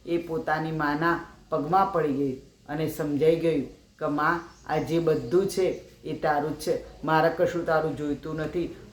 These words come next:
ફક્ત મારે તો તારો પ્રેમ જ જોઈએ છે." પછી એ માએ કહ્યું કે, "બેટા,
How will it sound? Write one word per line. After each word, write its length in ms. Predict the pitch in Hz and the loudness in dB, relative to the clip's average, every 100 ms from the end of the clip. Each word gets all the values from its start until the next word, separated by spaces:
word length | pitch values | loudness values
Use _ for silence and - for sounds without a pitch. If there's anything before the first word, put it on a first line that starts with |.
| - | 2
ફક્ત 300 | 196 202 - 196 - - - | 4 4 2 0 0 -6 -10
મારે 300 | 151 156 151 | -2 0 0
તો 160 | 165 190 | 0 -2
તારો 580 | - 165 160 185 - - - - | 0 2 4 2 -2 -12 -20 -4
પ્રેમ 340 | 156 156 175 | -2 0 0
જ 140 | 180 127 | -2 -2
જોઈએ 360 | 143 135 131 | -2 0 -2
છે." 180 | 123 - - - - - - - - - - - | -4 -10 -20 -20 -20 -20 -20 -20 -20 -20 -18 0
પછી 600 | 196 208 - 262 185 127 - - | 4 6 6 6 6 2 -8 4
એ 120 | 202 | 6
માએ 400 | 196 170 170 175 | 8 8 6 4
કહ્યું 680 | 175 170 170 175 131 - - | 4 4 4 4 -2 -10 -8
કે, 80 | 165 | -4
"બેટા, 580 | 165 165 208 208 165 | 0 2 6 6 4